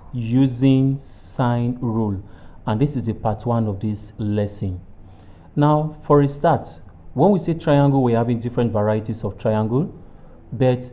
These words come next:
the sine rule we are talking about here can only be used to solve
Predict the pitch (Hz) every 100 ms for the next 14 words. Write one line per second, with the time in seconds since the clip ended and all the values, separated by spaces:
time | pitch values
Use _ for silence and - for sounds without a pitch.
0 | - 107 131 - - 202 190 180 156 123
1 | 120 147 147 120 127 127 - 104 120 110
2 | 127 143 143 120 113 123 123 107 - 117
3 | 113 -